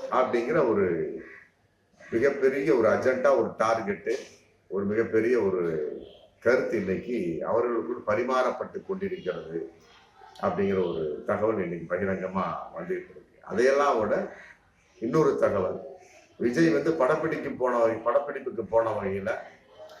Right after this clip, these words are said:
இலங்கை இதுல, இங்கிலாந்துல வந்து, லண்டன்ல வந்து அண்ணாமலையை சந்தித்த புஷி ஆனந்தோடு அப்படிங்கிற மாதிரி ஒரு பகிரங்கமான ஒரு தகவல்.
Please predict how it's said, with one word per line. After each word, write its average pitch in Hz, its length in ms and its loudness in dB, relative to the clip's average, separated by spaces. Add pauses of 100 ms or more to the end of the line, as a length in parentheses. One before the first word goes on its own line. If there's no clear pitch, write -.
(280)
இலங்கை 135 340 4 (140)
இதுல, 131 180 4 (380)
இங்கிலாந்துல 123 580 2
வந்து, 107 260 -2
லண்டன்ல 127 440 0
வந்து 139 200 -2 (1700)
அண்ணாமலையை 127 560 4 (120)
சந்தித்த 107 440 0 (720)
புஷி 117 320 2 (120)
ஆனந்தோடு 90 600 -2 (520)
அப்படிங்கிற 113 400 2 (100)
மாதிரி 110 180 2 (140)
ஒரு 98 160 -2
பகிரங்கமான 101 540 0 (120)
ஒரு 87 120 -6 (100)
தகவல். 90 340 -8